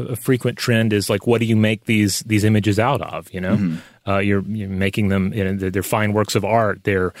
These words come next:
Speaker 1: they're material possessions. So I feel like there's the material,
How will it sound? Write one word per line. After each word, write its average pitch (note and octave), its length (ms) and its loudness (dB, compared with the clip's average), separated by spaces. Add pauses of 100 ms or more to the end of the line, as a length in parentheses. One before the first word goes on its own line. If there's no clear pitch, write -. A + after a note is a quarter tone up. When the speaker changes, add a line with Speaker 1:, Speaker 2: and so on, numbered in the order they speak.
(180)
Speaker 1:
they're A2+ 120 4
material A2 520 2
possessions. G2+ 580 0
So G#2 140 2
I F#2+ 40 0
feel - 140 2
like G2 120 0
there's G2+ 200 0
the G#2 80 -2
material, G2+ 680 2